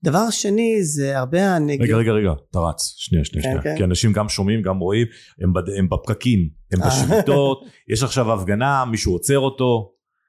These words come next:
Speaker 2: תגיד, אז רגע, כשאתה מדבר על, על סגנון התקשורת בדיבייט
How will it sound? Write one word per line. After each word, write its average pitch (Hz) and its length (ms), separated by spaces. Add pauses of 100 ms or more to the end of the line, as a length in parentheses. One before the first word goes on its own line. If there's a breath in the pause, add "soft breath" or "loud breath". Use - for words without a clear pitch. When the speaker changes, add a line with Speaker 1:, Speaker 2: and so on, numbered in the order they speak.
(540)
Speaker 2:
תגיד, 95 500 (480)
אז 80 280
רגע, 90 180
כשאתה - 280
מדבר 95 420
על, 90 260
על 80 300
סגנון 90 340
התקשורת 98 420
בדיבייט 82 600